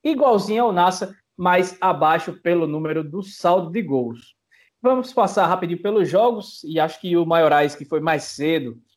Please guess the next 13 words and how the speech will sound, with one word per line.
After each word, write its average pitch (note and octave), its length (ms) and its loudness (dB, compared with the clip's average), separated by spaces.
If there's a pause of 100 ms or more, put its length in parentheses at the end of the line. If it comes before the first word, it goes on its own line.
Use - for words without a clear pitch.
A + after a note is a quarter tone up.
(160)
todo E3 240 0
mundo D#3 180 -4
conseguiu F3+ 520 -4
ver. F3+ 360 0 (800)
O F#3 80 -2
treze, F#3 380 2
mais G#3+ 200 2
uma A3+ 120 2
vez, F3+ 200 -2
fez F#3 160 -2
uma F3+ 120 0
partida F3+ 360 -2
medonha, A3+ 680 0